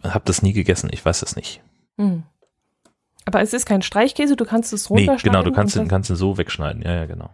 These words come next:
Speaker 2: Aha, okay. Und ist stinkiger Käse, oder was?
Speaker 1: Ja, richtig. Wird in der Regel mit Kümmel gegessen.
Speaker 2: Ah, also geht's doch so in Richtung Harzer vielleicht?
Speaker 1: Ja, kann schon sein.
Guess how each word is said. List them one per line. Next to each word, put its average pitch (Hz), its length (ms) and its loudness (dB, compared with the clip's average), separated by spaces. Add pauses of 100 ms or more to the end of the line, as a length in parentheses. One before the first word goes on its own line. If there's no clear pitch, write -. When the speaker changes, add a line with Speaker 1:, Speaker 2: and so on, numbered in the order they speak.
(560)
Speaker 2:
Aha, 185 360 2
okay. 170 300 -4 (640)
Und 214 300 2
ist - 280 0
stinkiger 202 600 4
Käse, 156 340 -6
oder 165 240 -6
was? 165 200 -10 (200)
Speaker 1:
Ja, 85 140 0 (480)
richtig. - 320 -14
Wird 98 180 0
in 104 180 2
der 92 140 4
Regel 95 220 4
mit 85 180 0
Kümmel 92 240 0
gegessen. - 400 -8 (1700)
Speaker 2:
Ah, 233 300 0 (320)
also 202 160 2
geht's 202 240 2
doch 294 160 4
so 226 120 -2
in 196 120 -4
Richtung 170 420 0 (100)
Harzer 175 320 0
vielleicht? 160 480 -8 (280)
Speaker 1:
Ja, 92 160 2
kann 107 240 0
schon 117 160 -4
sein. 113 320 -4